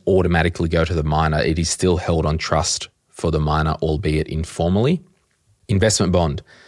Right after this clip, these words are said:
These fall outside of one's estate and are directed as per the beneficiary of the bond.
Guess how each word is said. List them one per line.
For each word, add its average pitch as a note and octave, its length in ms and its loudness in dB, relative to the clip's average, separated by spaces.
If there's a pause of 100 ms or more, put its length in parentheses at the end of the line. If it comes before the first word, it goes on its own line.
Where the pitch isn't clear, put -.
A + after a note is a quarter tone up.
(280)
These A2 260 2
fall G#2 280 4
outside G2 540 2
of G2+ 80 0
one's F#2+ 240 2
estate F#2 480 2
and E2+ 320 2
are F2 600 2
directed F2+ 600 2
as E2+ 220 2
per E2+ 240 0
the E2+ 80 -2
beneficiary E2 760 0
of D2+ 140 -2
the - 80 -4
bond. C#3+ 460 0